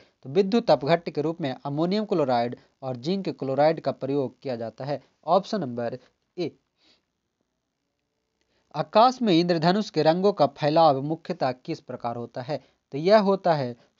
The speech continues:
सूर्य प्रकाश का विक्षेपण से। ऑप्शन नंबर ए यहाँ पर सही हो जाएगा।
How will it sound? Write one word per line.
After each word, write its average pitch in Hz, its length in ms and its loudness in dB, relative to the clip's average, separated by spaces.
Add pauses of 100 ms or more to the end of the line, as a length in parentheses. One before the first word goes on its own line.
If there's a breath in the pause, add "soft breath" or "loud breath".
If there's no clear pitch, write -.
(100)
सूर्य 190 160 2
प्रकाश 151 540 0
का 127 200 -6
विक्षेपण 123 680 -10
से। 123 200 -8 (180)
ऑप्शन 190 320 0
नंबर 120 360 -4 (280 soft breath)
ए 165 220 0
यहाँ 151 220 2
पर 123 220 -4
सही 123 340 -6
हो 117 160 -8
जाएगा। 113 300 -8